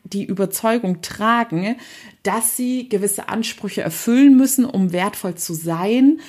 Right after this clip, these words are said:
und Angst davor haben, zurückgewiesen zu werden. Sie haben Angst davor, ihr Gegenüber zu enttäuschen, die Erwartung nicht zu erfüllen, nicht gut genug zu sein und fühlen sich dementsprechend gezwungen und verpflichtet, die Erwartung des Gegenübers zu erfüllen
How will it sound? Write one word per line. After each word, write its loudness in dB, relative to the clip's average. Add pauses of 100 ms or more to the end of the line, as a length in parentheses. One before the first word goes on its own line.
(260)
und -2
Angst -2
davor -4
haben, -2
zurückgewiesen -2
zu -6
werden. -4
Sie -4
haben -6
Angst -2
davor, -6
ihr -4
Gegenüber -6
zu -8
enttäuschen, 0 (260)
die -2
Erwartung 0
nicht 0
zu -4
erfüllen, -2
nicht -6
gut -2
genug -4
zu -4
sein -2 (340)
und -2
fühlen 2
sich -2
dementsprechend -4
gezwungen 0
und -4
verpflichtet, -2 (200)
die -2
Erwartung 0
des -8
Gegenübers -6
zu -8
erfüllen 2